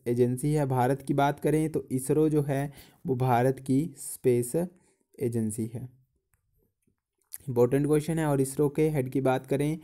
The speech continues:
चेयरमैन हैं उनके के सेवन। तो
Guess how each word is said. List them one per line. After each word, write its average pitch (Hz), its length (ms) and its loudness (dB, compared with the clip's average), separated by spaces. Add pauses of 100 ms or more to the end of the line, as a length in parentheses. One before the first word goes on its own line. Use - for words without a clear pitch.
(500)
चेयरमैन 139 460 4
हैं 143 160 0
उनके 139 380 0
के 135 380 2
सेवन। 110 460 -4 (520)
तो 123 380 0